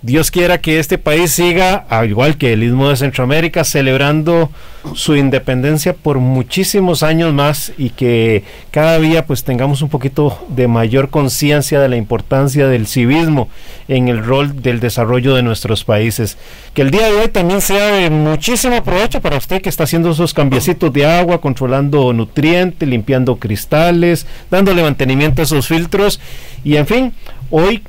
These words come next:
con un nuevo capítulo de nuestro tour por diferentes países de América, Ricardo, conociendo cómo se vive la acuariofilia en otros lugares. Y hoy tenemos un destino hermoso,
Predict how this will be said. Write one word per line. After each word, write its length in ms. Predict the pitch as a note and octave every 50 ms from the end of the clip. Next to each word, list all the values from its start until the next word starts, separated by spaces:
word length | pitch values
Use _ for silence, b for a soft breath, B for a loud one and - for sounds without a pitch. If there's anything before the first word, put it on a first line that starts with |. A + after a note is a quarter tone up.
| - -
con 140 | - D3 C#3+
un 180 | D3 D#3 E3+
nuevo 260 | F3+ F#3+ G3+ G#3+ G#3
capítulo 640 | - D#3 C3+ - G#3 G#3 G3+ - A3+ A3+ A3 G#3+ A3
de 240 | D#3+ C#3+ C3 D3+ C#3+
nuestro 920 | C#3+ C#3+ C#3+ D3 D3 D3 C3+ - - - - - - - D3+ C#3 C#3 C3+
tour 380 | C3 - - F3+ G3 A3+ A#3+ G#3+ - - -
por 220 | - D#3 D3 C#3+ A#2+
diferentes 640 | C3 B2 - B2+ C3 D3+ D#3+ D#3 - G3+ F3 -
países 920 | - - C#3 B2+ C3+ D3 D#3+ D#3 - F3+ F3 E3+ D#3 - - - A#2+ G#2+
de 320 | B2+ C3 C#3 D3+ E3 - -
América, 600 | - A#2+ B2 B2 C#3 D3+ D#3+ E3 D#3 - E3 D3
Ricardo, 540 | C3 C3 - - E3+ D#3+ E3+ D#3+ F#3 F3+ B B B B B B B B B
conociendo 640 | - D#3 D3 C#3+ C#3 C3 - E3 F#3+ G3+ G#3 G#3 G3+
cómo 260 | - E3+ E3 F#3+ G3+
se 160 | - - D3+ C#3+
vive 260 | C#3+ D3 D#3+ F3 F3
la 120 | E3+ D#3
acuariofilia 920 | C#3+ - - - C3+ B2+ B2 A#2+ A#2 A2+ G#2 C#3+ D3 D#3 D#3+ D#3+ E3 - -
en 200 | - C3+ B2+ B2+
otros 320 | C3 C#3 C3+ E3 D#3 D#3+ D3
lugares. 560 | C3+ B2+ A#2+ C3 C#3+ D3 C#3 B2+ A2+ - B B B B B B B B
Y 80 | B2+ C#3
hoy 80 | D#3
tenemos 360 | D3+ - F3+ F#3 F#3+ G3 F3+ D#3+
un 200 | F#3+ F#3+ F#3+ E3
destino 720 | F#3+ F3+ E3+ - - - G3+ G3+ G3+ G3+ G#3+ G#3+ G3 B B B B B -
hermoso, 760 | - A#2+ B2+ B2 B2+ C#3 E3 F#3 F#3+ E3+ - C#3+ A#2 G2